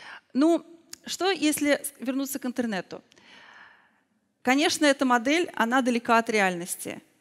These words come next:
Такая модель на самом деле в реальности не работает. Например, если я в Москве и мой компьютер в Москве, то я с большей вероятностью свяжусь с другими компьютерами в Москве, а не, скажем, не в Австралии. Вот.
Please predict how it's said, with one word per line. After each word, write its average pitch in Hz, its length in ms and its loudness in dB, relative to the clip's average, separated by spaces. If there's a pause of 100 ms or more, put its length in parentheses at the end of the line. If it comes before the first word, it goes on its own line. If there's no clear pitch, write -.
(460)
Такая - 320 0
модель 254 340 4
на 226 100 2
самом 254 340 0
деле 220 460 2
в - 40 -18
реальности 214 420 0
не 220 80 -4
работает. 196 400 -6
Например, 233 420 -2
если 254 280 -2
я 240 140 2
в 226 40 -4
Москве 240 480 -2
и - 100 -10
мой 220 140 -8
компьютер 277 420 -6
в 254 40 -12
Москве, 214 500 -8 (420)
то 240 80 -4
я 254 200 4
с 240 60 -2
большей 294 360 -2
вероятностью 233 500 2
свяжусь 240 340 -6
с 220 40 -8
другими 233 340 -4
компьютерами 214 580 -6
в 202 40 -10
Москве, 247 520 -4 (840)
а 247 160 4
не, 269 100 2
скажем, 226 340 0
не 220 80 -2
в 196 40 0
Австралии. 196 560 -2 (1300)
Вот. 202 280 -10